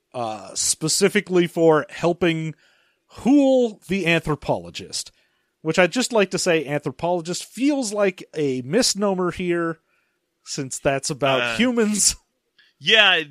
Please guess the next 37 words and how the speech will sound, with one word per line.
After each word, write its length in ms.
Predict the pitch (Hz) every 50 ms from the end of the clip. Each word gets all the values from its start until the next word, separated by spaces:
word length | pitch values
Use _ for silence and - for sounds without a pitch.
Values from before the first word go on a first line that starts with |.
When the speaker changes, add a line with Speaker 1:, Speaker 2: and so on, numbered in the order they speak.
| 156 175
Speaker 2:
I 60 | 160
mean, 140 | 165 165 156
it 80 | 151 156
is 120 | 156 143 -
studying 440 | - 165 156 147 143 143 135 131
things 300 | 127 - 143 131 120 -
that 100 | 127 120
are 100 | 123 120 120
anthropomorphic 1800 | 120 117 - 117 110 104 101 95 _ _ _ _ _ _ _ _ - 135 127 _ _ _ - - 127 107 104 117 131 135 - - 117 101 - -
or 120 | 107 101 98
in 160 | - - 180
the 80 | 190
shape 60 | 170 185 170
of, 40 | 170
Speaker 1:
Anthropocentric. 540 | 170 165 - - 202 165 156 - - 117 -
Speaker 2:
of 60 | -
people. 480 | - 135 127 - - 120 113 107 104 - _ _ _ _ _ _ _ _ _ _
Yeah. 500 | 127 135 127 120 113 110 107 107 107 110 _ -
Um, 540 | 131 127 123 123 123 120 117 113 113 113 - _ _ _ _ -
well, 200 | 165 180 160 151
I 60 | 156
mean, 120 | 156 147
those 160 | 147 147 127
are 40 | 139 -
both 240 | 135 120 107 - 104
words. 360 | 104 98 85 85 87 - -
Let's 180 | 120 101 - 135
not, 240 | 131 107 98 - - 143
let's 180 | 139 - -
not 180 | 160 135 113 -
throw 200 | 156 143 127 123
around 240 | 120 127 123 117 113
that 80 | 110
anthropomorphic 680 | 117 120 117 120 101 110 104 113 117 117 95 104 92 117
isn't 240 | 113 95 95 87 -
a 60 | 87
word. 340 | 95 110 104 92 90 92